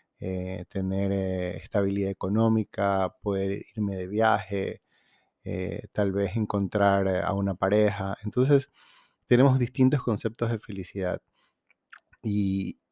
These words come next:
y siempre queremos alcanzarla, siempre queremos buscar la forma de llegar a ese momento, a esa imagen que la percibimos como que ese día, cuando se cumpla eso, va a ser el día que vamos a ser felices.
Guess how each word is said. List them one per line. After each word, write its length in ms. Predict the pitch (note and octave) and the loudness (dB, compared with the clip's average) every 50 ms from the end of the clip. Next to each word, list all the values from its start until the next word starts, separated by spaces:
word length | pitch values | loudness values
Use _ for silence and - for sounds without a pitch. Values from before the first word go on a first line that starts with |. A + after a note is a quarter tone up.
| _ | _
y 140 | - - A#2 | -2 -2 -2
siempre 400 | - - C#3+ C3 C3 D3 C#3 C3 | 2 4 4 6 6 6 4 4
queremos 380 | - B2+ A2 A2+ A2+ A#2+ A#2 B2 | 6 6 6 6 6 6 4 2
alcanzarla, 720 | A2+ G#2+ - F#2 F2+ F2+ - - G2+ F#2 F2+ F2 - - | 2 2 0 0 -2 -2 -2 0 0 0 0 -2 -6 -8
siempre 360 | - - G#2+ G2+ - - A2 | -6 -6 -6 -4 -4 -6 -2
queremos 640 | - A2+ A2 A2 G#2+ A2 A2+ A2 G#2+ - - - _ _ _ _ _ _ _ - | 0 2 4 4 4 4 4 2 0 -4 -10 -18 _ _ _ _ _ _ _ -10
buscar 640 | G#2+ G2+ G2+ F#2 - - - - A2+ A2+ A2+ A2 | -6 -4 -4 -6 -6 -4 2 4 6 6 6 4
la 160 | G#2+ G#2+ G2+ G2 | 4 2 0 0
forma 500 | - - - C3 C3 C#3 C#3+ D3 C3+ A#2+ | -2 -2 2 2 4 4 4 2 2 2
de 140 | A2+ G#2+ | 2 2
llegar 400 | G2+ G2+ G2 F#2+ G#2 G#2+ A2+ A#2 | 0 0 0 2 4 4 6 6
a 120 | A2+ G#2+ G#2 | 4 4 2
ese 200 | G2+ - - A2+ | 0 -2 -4 -2
momento, 500 | G#2+ G2+ F#2+ G2 A2 A2+ A2+ G#2+ - G2 | -2 -2 0 2 2 2 2 0 0 -2
a 60 | F#2+ | -4
esa 200 | G2 - - - | -4 -6 -8 -8
imagen 440 | G#2 G#2 G#2 G#2+ A2 A2 A#2 A2+ G#2+ | -4 -2 0 0 0 -2 -4 -6 -4
que 140 | - - G#2 | -4 -4 -2
la 220 | G2+ G2 G2 - | -2 -2 -2 -2
percibimos 640 | - G2+ G2+ - - G2+ F#2+ G2 G2+ G2 A2 G#2+ - - | -4 -4 -4 -4 -6 -6 -4 -4 -2 -2 -4 -4 -6 -6
como 360 | - G2 G2 G2 F#2+ F2+ F#2 - - - _ _ _ _ _ - | -6 -4 -2 0 0 -2 -4 -8 -14 -20 _ _ _ _ _ -4
que 280 | - G#2 G2+ G#2+ B2 | 0 2 4 4 2
ese 260 | D3 - - C#3 B2 | 2 0 0 2 2
día, 520 | A#2+ A#2+ B2 C#3+ D#3+ D#3 D3+ C#3+ C#3 - _ _ - | 4 4 4 4 2 2 0 -2 -4 -8 _ _ -8
cuando 280 | - G2+ F#2+ F#2 F#2+ | -6 -6 -4 -4 -6
se 140 | - - A2+ | -6 -8 -6
cumpla 480 | - - A2+ A#2+ A#2+ A2+ A2 A2+ A#2 B2+ | -4 -2 -2 0 0 0 0 0 2 0
eso, 240 | C3 B2+ - A#2+ G#2+ | 0 -2 -2 -2 0
va 80 | G2+ | 0
a 40 | G2 | -2
ser 200 | - - G#2+ G2+ | -2 -4 -6 -4
el 180 | G2+ G2+ G2 G2 | -4 -6 -6 -6
día 240 | G#2 G#2 G2+ G#2 | -4 -4 -4 -4
que 180 | G2+ - - G2 | -4 -6 -6 -4
vamos 300 | F#2+ F#2+ F#2+ F#2 F2+ F#2+ | -4 -2 -4 -4 -6 -6
a 60 | G2 | -8
ser 200 | - - F#2+ F2+ | -8 -8 -10 -10
felices. 500 | - - F#2 F2+ F2 - - - - _ | -8 -8 -8 -8 -8 -10 -12 -14 -18 _